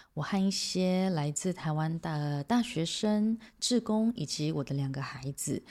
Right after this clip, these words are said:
一起去参观了当时候受灾最严重的地区安塔基亚，安塔基亚。在这座古老的城市拥有很丰富的历史，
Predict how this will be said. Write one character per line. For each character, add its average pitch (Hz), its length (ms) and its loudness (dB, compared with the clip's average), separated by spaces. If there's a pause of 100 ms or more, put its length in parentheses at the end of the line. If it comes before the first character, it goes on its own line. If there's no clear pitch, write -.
(320)
一 262 100 6
起 247 200 2
去 185 180 0
参 165 380 0
观 165 220 0
了 156 140 2
当 160 260 0
时 - 220 -2
候 151 240 -2
受 156 240 0
灾 156 280 0
最 165 200 -2
严 143 220 -2
重 190 180 0
的 170 80 2
地 165 220 -4
区 160 440 -4 (360)
安 185 240 0
塔 - 220 -6
基 165 300 -2
亚， 143 120 0
安 143 240 -4
塔 160 180 0
基 - 240 -6
亚。 - 160 -10 (920)
在 302 220 4
这 262 140 4
座 247 160 4
古 175 200 -2
老 170 160 2
的 131 80 -6
城 131 360 -2
市 151 320 -2
拥 151 160 0
有 151 60 -2
很 - 280 -2
丰 240 280 4
富 240 160 2
的 175 80 0
历 160 360 -2
史， - 360 -6